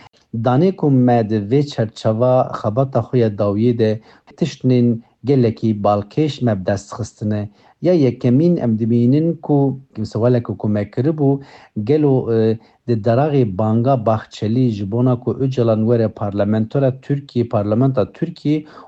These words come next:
û baxfe ka, e, pêşdarên, e, vê, e, xebatê lêkolînê çi dibêjin?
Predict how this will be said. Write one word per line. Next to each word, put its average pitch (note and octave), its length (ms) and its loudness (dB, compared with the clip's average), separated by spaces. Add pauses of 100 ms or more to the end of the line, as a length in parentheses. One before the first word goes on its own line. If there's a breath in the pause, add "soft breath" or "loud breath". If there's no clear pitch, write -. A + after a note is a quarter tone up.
(100 loud breath)
û A2 220 -2
baxfe D3 760 0 (300 loud breath)
ka, C3+ 420 0
e, A2 280 2
pêşdarên, A#2+ 960 0
e, A#2 260 0
vê, A#2 300 2 (280 soft breath)
e, G2+ 120 -2
xebatê G#2+ 800 -2
lêkolînê A2+ 720 0
çi C3+ 180 -2
dibêjin? G#2 520 -2